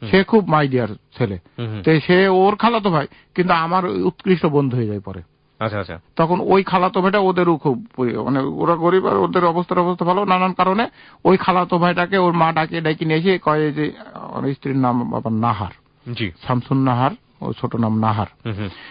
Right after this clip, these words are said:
Speaker 2: তো এই নাহারকে একটু বোঝাতো, তো এই ওর মা দেশের থেকে তার গ্রামের বাড়িতে ডাইকি নিয়ে আসি, ও কইছে, "কেন ডাইকিছো?" "খালা ডাইকিছে, আইসিছে।" তো কি বলে, ওই যে, তো সেই মনুর কাছে তো ওকে দেবো না। তো এখন ওরে একটু বোঝা, তুই, তোর সঙ্গে তো খাতির ভালো, তুই একটু বোঝা।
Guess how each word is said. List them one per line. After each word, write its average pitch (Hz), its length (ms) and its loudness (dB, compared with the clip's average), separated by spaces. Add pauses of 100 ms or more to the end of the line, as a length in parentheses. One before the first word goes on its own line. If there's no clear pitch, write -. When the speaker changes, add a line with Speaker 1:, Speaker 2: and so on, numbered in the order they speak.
(200)
Speaker 2:
তো - 80 4
এই 147 80 6
নাহারকে 180 800 2
একটু 180 140 0
বোঝাতো, 180 400 2
তো 226 120 -2
এই 180 300 0 (200)
ওর 165 140 2
মা 170 440 2 (560)
দেশের 147 280 -2 (120)
থেকে 180 140 -2
তার 170 160 -4
গ্রামের 151 380 -2
বাড়িতে 151 260 -2
ডাইকি 147 340 -2
নিয়ে 147 200 0
আসি, 190 400 0 (460)
ও 131 80 -2
কইছে, 151 240 2
"কেন 165 300 2
ডাইকিছো?" 165 360 -2
"খালা 180 220 2
ডাইকিছে, 175 340 -2
আইসিছে।" 185 400 0
তো 185 180 -2
কি 165 160 -2
বলে, 175 200 2
ওই 165 160 2
যে, 151 480 0
তো 143 100 0
সেই 139 100 2
মনুর 135 260 0
কাছে 135 200 0
তো 151 80 0
ওকে 143 120 0
দেবো 135 240 2
না। 90 160 -4 (600)
তো 123 60 0
এখন 127 280 2
ওরে 131 220 2
একটু 135 180 -2
বোঝা, 113 340 2
তুই, 131 220 -2 (100)
তোর 131 180 -2
সঙ্গে 131 140 0
তো 131 100 -6
খাতির 131 280 -6
ভালো, 147 240 2
তুই 131 140 -4
একটু 127 120 -2
বোঝা। 117 380 2